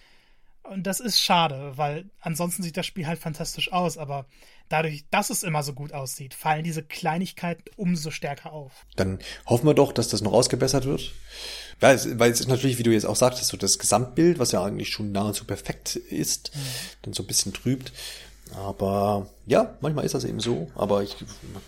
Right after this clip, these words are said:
Speaker 2: gehe mal von aus, dass dann noch nachgebessert wird. Das
Speaker 1: Spätestens
Speaker 2: sind doch
Speaker 1: mit dem
Speaker 2: mal gut
Speaker 1: P S fünf Patch dann.
Speaker 2: Genau. <laughs> Spätestens da. Ja, wer weiß, was es da vielleicht noch für Kalkül gab. Das mag sein. Ja, das, da könnte schon wieder Kalkül tatsächlich reinspielen, wenn man sagt, „Ja, auf PlayStation fünf kriegt ihr die perfekte <laughs> Version.“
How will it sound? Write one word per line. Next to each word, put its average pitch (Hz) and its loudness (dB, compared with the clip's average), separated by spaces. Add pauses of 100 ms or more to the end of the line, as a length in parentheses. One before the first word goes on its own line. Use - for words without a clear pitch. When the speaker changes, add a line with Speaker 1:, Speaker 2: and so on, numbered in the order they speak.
(360)
Speaker 2:
gehe 220 6
mal 101 2
von - -6
aus, - -4
dass 90 -4
dann - -8
noch - -12
nachgebessert - -8
wird. - -6
Das - -12
Speaker 1:
Spätestens 165 -4
Speaker 2:
sind 165 0
doch 156 -4
Speaker 1:
mit - -4
dem 151 -4
Speaker 2:
mal - -4
gut - -2
Speaker 1:
P 143 0
S 139 -6
fünf 151 -2
Patch - -6
dann. 170 -4 (800)
Speaker 2:
Genau. 113 6 (440)
<laughs> - -6
Spätestens - -2
da. - -10
Ja, 156 6
wer 131 2
weiß, 117 -4
was 101 -10
es - -8
da 95 -6
vielleicht - -14
noch - -18
für - -16
Kalkül - -16
gab. - -16
Das - -20
mag 101 -16
sein. - -16
Ja, 143 0
das, 123 -6
da 113 -4
könnte 156 -6
schon 151 -6
wieder 143 -4
Kalkül 143 -8
tatsächlich 147 -10
reinspielen, 123 -8
wenn 98 -12
man 107 -10
sagt, 110 -10
„Ja, 98 -2
auf - -10
PlayStation 92 -8
fünf - -10
kriegt - -16
ihr 95 -6
die 101 -2
perfekte 120 0
<laughs> - -2
Version.“ 104 0